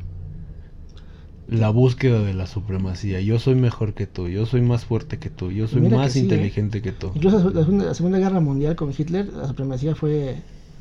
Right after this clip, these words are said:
Speaker 2: un eje de la, de la guerra.
Speaker 1: Nah, fue el discurso.
Speaker 2: Así es.
Speaker 1: Fue el discurso.
Speaker 2: Y antes de la guerra, de hecho, cuando Hitler empezaba, como dices tú, a hablar con, con Ale-, con Alemania, ¿no? Cuando empezó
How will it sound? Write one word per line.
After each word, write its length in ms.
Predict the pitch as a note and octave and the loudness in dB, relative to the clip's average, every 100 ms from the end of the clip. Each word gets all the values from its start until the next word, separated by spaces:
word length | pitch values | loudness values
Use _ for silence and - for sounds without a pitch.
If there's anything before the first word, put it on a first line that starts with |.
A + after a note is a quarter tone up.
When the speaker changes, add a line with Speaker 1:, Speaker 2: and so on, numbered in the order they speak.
| - - - - | -18 -16 -16 -10
Speaker 2:
un 380 | - C#3 C3+ B2 | -4 -2 0 -2
eje 380 | C3 - B2 A#2 - - - B2 | -2 -2 -4 -6 -10 -14 -12 -10
de 60 | |
la, 120 | A2+ A2 | -8 -10
de 160 | - B2 | -8 -6
la 140 | A#2 | -4
guerra. 200 | C3+ F3 D3 | -4 -2 2
Speaker 1:
Nah, 220 | C#3 G#2+ | 2 2
fue 280 | - - G2 | -4 0 2
el 80 | |
discurso. 640 | C3+ C#3+ - F#2 E3 G#2 F2 | 2 0 -2 -4 -4 -6 -6
Speaker 2:
Así 260 | - - C#3 | -8 -6 -8
es. 80 | - - - | -8 -14 -12
Speaker 1:
Fue 120 | G2 G2 | -6 -2
el 60 | |
discurso. 480 | B2 - G#2+ A2+ A2 - - - - - | -2 -2 -4 -2 -4 -6 -14 -14 -14 -6
Speaker 2:
Y 120 | F3+ G3 | 4 6
antes 260 | C#4 C4+ | 6 6
de 80 | F3+ | 4
la 120 | C#3+ | 4
guerra, 280 | F3+ B3 G3 | 2 2 2
de 80 | G3+ | 2
hecho, 160 | F#3+ | 0
cuando 220 | E3+ C#3+ C3+ | -2 -2 -2
Hitler 280 | F3+ G3+ F3 | 0 2 2
empezaba, 680 | C#3 D3 D#3+ E3+ D#3+ C3+ - | 0 -2 2 4 4 2 -4
como 140 | D3 D#3 | 0 4
dices 180 | D#3 | 4
tú, 80 | - | 4
a 40 | D#3+ | 2
hablar 180 | C#3+ C#3+ | 2 -2
con, 180 | D#3 C3 | -4 -4
con 220 | B2+ B2 | -4 -4
Ale-, 160 | A#2+ | -4
con 220 | - B2+ B2 | -6 -4 -4
Alemania, 460 | B2 B2 F3+ D#3 | -4 -2 0 0
¿no? 100 | C3+ | -2
Cuando 240 | C#3+ B2+ B2+ | -4 -4 -4
empezó 260 | C#3 D3+ | -4 -6